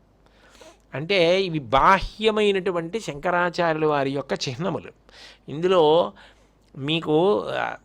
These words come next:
ఒక రకంగా ఏమిటంటే చివరకు వచ్చేటప్పుడు ఏం చేస్తారంటే ఒక్కసారి లీలగానైనా సరే ఆ రూపం కనపడేటట్టుగా చేస్తారు. ఒక్కసారి ఆ కాషాయ వస్త్రం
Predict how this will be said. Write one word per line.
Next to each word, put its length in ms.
ఒక 200
రకంగా 440
ఏమిటంటే 520
చివరకు 480
వచ్చేటప్పుడు 520
ఏం 200
చేస్తారంటే 960
ఒక్కసారి 760
లీలగానైనా 1300
సరే 440
ఆ 180
రూపం 920
కనపడేటట్టుగా 1080
చేస్తారు. 560
ఒక్కసారి 600
ఆ 140
కాషాయ 760
వస్త్రం 560